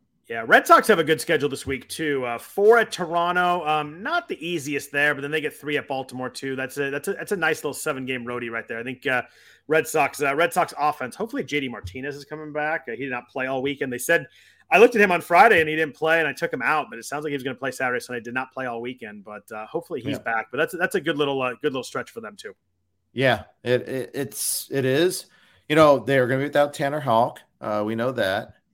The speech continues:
Speaker 2: Um, that, that we're, we're already gonna be watching who goes to Toronto. You know, fun little show, fun little game we get to play all season.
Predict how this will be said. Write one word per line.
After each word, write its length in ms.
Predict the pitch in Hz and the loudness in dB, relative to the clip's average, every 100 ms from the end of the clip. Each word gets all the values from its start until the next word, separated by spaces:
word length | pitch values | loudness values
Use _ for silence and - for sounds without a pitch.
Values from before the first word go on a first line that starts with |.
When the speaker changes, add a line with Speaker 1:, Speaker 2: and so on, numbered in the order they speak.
| - | -12
Speaker 2:
Um, 560 | 98 98 98 98 95 _ _ _ _ _ _ _ _ - | -6 -4 -2 -4 -8 _ _ _ _ _ _ _ _ -2
that, 260 | 127 123 | -2 -2
that 200 | 120 101 | -2 0
we're, 140 | 123 117 | -2 -2
we're 240 | 113 120 | -2 2
already 320 | 127 135 139 131 | 4 4 2 0
gonna 160 | 135 120 | -2 -2
be 100 | 123 | -2
watching 560 | 117 117 117 120 110 _ | 2 2 0 -6 -8 _
who 200 | - 165 | 2 2
goes 300 | 175 175 185 | 8 8 8
to 100 | 180 | 4
Toronto. 580 | 151 147 139 165 107 76 - - - | -4 0 0 2 0 -2 -12 -20 -6
You 100 | 123 | -4
know, 60 | 107 | -2
fun 240 | 165 165 | -2 0
little 160 | 147 135 | -2 0
show, 340 | 143 131 127 - _ _ | 0 0 -2 -14 _ _
fun 220 | - 156 147 | -8 -4 -2
little 140 | 127 | -2
game 180 | 120 120 | -4 -4
we 80 | 110 | -8
get 120 | 110 | -12
to 60 | |
play 200 | 101 107 | -8 -4
all 160 | 98 90 | -4 -4
season. 400 | 107 95 85 | -6 -10 -10